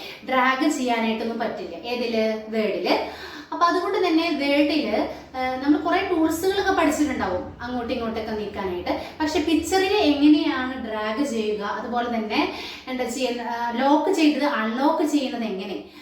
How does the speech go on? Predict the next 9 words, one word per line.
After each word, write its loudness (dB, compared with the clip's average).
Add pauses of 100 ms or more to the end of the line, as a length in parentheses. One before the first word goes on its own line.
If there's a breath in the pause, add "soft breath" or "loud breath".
(200 loud breath)
അങ്ങനെയുള്ള 4
കാര്യങ്ങൾ 0
പഠിച്ചാൽ -2
തന്നെ -6
നമുക്ക് -2 (240 loud breath)
പെട്ടെന്ന് 2
തന്നെ 2
നമുക്ക് -4 (400)
ചെയ്യാവുന്നതാണ്. 0